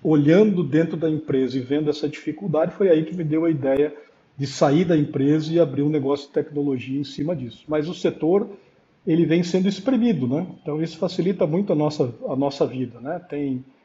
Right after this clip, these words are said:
é, outras tecnologias que chegaram no setor, por exemplo, a carona,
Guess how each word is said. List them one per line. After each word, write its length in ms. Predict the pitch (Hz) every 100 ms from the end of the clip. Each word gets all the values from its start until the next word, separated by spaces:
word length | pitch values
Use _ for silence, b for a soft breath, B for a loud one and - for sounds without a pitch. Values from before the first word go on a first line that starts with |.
| b b -
é, 140 | 127
outras 400 | 160 208 175 165
tecnologias 720 | 165 160 151 143 127 143 180
que 80 | -
chegaram 400 | - 131 147 143
no 60 | 131
setor, 520 | - 127 143 180 170
por 160 | -
exemplo, 380 | 127 127 147 143
a 20 |
carona, 640 | - 123 143 175 160 135